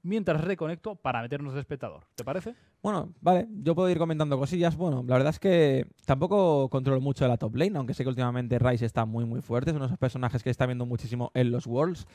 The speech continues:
Speaker 2: Por desgracia, Gnar no se ve en los Worlds, no está todavía elegible, eh, seleccionable en estos Worlds, pero bueno, este dos co-, este uno contra uno yo creo que es bastante interesante, sobre todo teniendo en cuenta que Gnar es un personaje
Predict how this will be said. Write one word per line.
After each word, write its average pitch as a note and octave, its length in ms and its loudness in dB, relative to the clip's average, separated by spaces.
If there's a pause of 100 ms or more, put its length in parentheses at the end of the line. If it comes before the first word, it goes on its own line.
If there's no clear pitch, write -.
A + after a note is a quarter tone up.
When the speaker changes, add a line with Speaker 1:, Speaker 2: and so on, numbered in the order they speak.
(500)
Speaker 2:
Por D3+ 120 4
desgracia, D#3+ 380 6
Gnar E3 320 6
no C#3+ 280 0
se C#3 120 2
ve C3+ 100 4
en B2+ 60 4
los A#2+ 160 0
Worlds, E3 340 -2
no B2 200 -4
está - 160 -2
todavía A#2 640 4
elegible, B2 640 -2 (100)
eh, A2+ 180 0
seleccionable A#2 720 -4 (380)
en A#2 360 0
estos A#2 200 -4
Worlds, C3+ 220 0
pero D#3+ 160 0
bueno, D3+ 160 0
este D3 160 0
dos D3 120 0
co-, - 120 -6
este C#3+ 180 -2
uno F3 140 -4
contra C#3+ 200 -2
uno D#3 120 -2
yo D3 80 -2
creo C#3 80 0
que C#3 40 2
es C3+ 60 -2
bastante C3 200 -4
interesante, B2 460 -4
sobre C#3 160 0
todo A#2+ 140 -4
teniendo B2+ 280 -4
en A2+ 60 -8
cuenta B2+ 320 0 (240)
que C3 120 -2
Gnar B2 120 2
es B2+ 120 0
un C3 80 -4
personaje C3 560 0